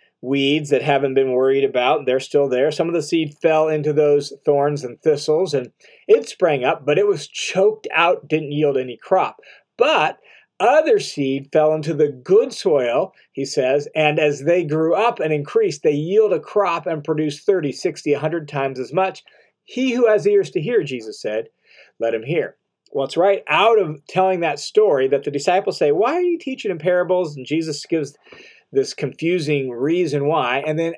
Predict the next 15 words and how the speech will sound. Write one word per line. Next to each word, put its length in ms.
after 500
that, 380
he 180
explains 680
the 100
parable. 500
And 160
when 100
he 80
explains 680
the 100
parable, 760
he's 220
not 400
just, 280